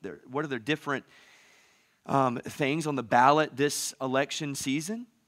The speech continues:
You listen to debates, perhaps, in an American context, and you go vote.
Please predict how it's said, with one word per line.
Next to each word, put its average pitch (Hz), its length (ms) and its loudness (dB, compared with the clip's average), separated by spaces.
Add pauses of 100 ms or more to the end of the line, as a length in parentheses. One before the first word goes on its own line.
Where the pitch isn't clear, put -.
(920)
You 143 140 -4
listen 180 420 0
to 160 120 -8
debates, 123 480 0
perhaps, 175 920 -4
in 156 120 -4
an 147 80 -4
American 156 440 0
context, 185 720 -4 (300)
and 208 120 -6
you 233 60 -6
go 196 280 -2
vote. 196 720 -6